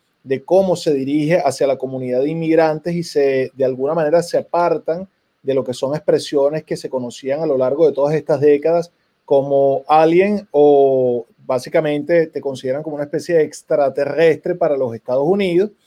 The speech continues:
y se habla que actualmente, pues, este, de ser aprobada, habría un reconocimiento de una condición como no ciudadano. Se van a eliminar, eh, este, digamos, barreras para a todas aquellas personas que estén en la búsqueda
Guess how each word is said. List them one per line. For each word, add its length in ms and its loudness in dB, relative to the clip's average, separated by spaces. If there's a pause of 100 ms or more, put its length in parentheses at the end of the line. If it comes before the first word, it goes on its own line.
(440)
y 220 -4
se 220 -2
habla 320 0
que 80 0
actualmente, 640 0
pues, 480 -2
este, 300 -8
de 100 -6
ser 160 -4
aprobada, 640 2 (240)
habría 280 2
un 80 -2
reconocimiento 640 -4
de 60 0
una 100 -6
condición 400 -6
como 260 -4
no 160 -4
ciudadano. 840 2 (1040)
Se 180 0
van 160 4
a 60 2
eliminar, 580 0
eh, 240 4 (120)
este, 180 -6
digamos, 360 -2
barreras 600 0
para 460 2 (140)
a 40 -4
todas 400 -4
aquellas 300 -6
personas 420 -6
que 80 -10
estén 220 -10
en 60 -8
la 60 -2
búsqueda 500 -4